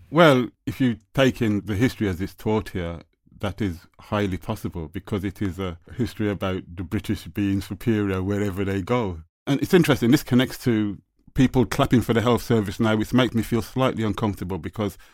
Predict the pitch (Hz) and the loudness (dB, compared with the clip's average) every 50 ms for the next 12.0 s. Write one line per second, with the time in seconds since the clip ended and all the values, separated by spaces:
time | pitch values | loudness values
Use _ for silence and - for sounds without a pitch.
0 | _ _ _ - 110 117 131 127 - - - 120 110 110 113 107 104 101 90 95 | _ _ _ -4 0 0 2 0 0 0 0 2 4 4 4 4 2 0 0 0
1 | 98 98 95 98 95 101 - - 117 107 104 101 98 95 104 104 101 92 98 95 | 0 0 0 0 -2 -2 -4 -2 -2 0 0 0 0 0 0 0 -2 -2 -4 -6
2 | - - 104 98 - - 92 - 87 - 98 98 90 78 104 - - 104 98 98 | -6 -4 -6 -4 -4 -6 -10 -10 -8 -6 -4 -4 -2 -2 -4 -4 -4 -6 -4 -4
3 | 95 - - - 98 90 - 101 92 92 92 92 87 92 - - - 92 85 - | -4 -6 -4 -6 -6 -6 -6 -6 -6 -6 -6 -6 -6 -8 -10 -10 -10 -10 -10 -10
4 | - - - - - _ _ _ - - 113 123 139 143 - - 127 120 110 101 | -16 -20 -20 -20 -20 _ _ _ -6 -4 0 2 2 2 4 4 4 4 4 2
5 | 104 95 - - 101 87 - - - _ _ - - 120 113 110 104 107 101 90 | 0 -2 -2 -4 -4 -4 -6 -12 -20 _ _ -10 -6 -4 -2 0 0 -2 -2 -4
6 | - - _ 123 127 127 117 110 113 - - - 135 123 113 107 101 95 95 90 | -10 -6 _ 4 6 6 6 6 2 -2 0 2 4 4 4 4 2 2 0 -2
7 | 82 - _ _ _ _ - 104 101 101 101 101 101 95 - - - _ _ _ | -4 -8 _ _ _ _ -4 -2 0 0 0 -2 -2 -4 -6 -12 -20 _ _ _
8 | _ _ _ _ _ _ _ _ _ - 104 92 107 104 95 - - _ _ _ | _ _ _ _ _ _ _ _ _ -12 -4 -2 -2 -2 -2 -4 -10 _ _ _
9 | _ - - 135 131 - 131 120 113 - - - 113 98 98 107 104 98 85 107 | _ 2 4 4 4 4 4 0 0 0 2 0 0 2 2 0 0 0 0 0
10 | 107 104 101 95 101 107 107 - - - - 165 151 - 143 135 117 120 117 110 | 0 2 2 0 0 -2 -4 -6 -10 0 0 0 2 4 4 6 6 8 8 8
11 | 113 117 107 107 98 - - 98 90 90 90 90 90 87 - - 87 82 80 - | 6 6 4 2 0 0 -2 -2 -2 -2 -4 -4 -6 -8 -8 -10 -10 -10 -10 -12